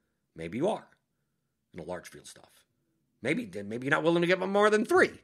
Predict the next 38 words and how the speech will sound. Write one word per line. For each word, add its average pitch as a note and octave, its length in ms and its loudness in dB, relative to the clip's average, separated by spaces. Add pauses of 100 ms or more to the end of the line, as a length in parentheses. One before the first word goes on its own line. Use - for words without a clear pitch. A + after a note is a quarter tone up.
depending D3 320 2
on E3 60 2
the E3 80 0
content. A#3 300 -2
I E3 40 0
mean, E3 280 -2 (180)
in C#3 120 -10
cash A3+ 300 4
games, C#3+ 300 -4
you're, D#3+ 140 -4 (100)
you're F3 120 0
not F3 140 2
looking D#3 200 -2
to D3+ 60 -2
get, C#3 540 -4 (160)
willing F3 220 6
to E3+ 60 4
give E3+ 120 4
up F#3 120 0
much E3 300 0
at E3 80 4
all, F#3+ 180 6
at D3 160 0
all. F3+ 440 6 (600)
You're C#3 100 0
kinda D#3 160 2
looking C#3+ 240 2
to C3+ 60 -6
play, F3+ 240 4
like, A#2 180 -4 (800)
at C#3+ 80 0
least G3+ 220 4
the E3+ 40 0
top, - 500 2
one F3 320 6
of G3 120 4
the F3+ 80 2
top, - 420 0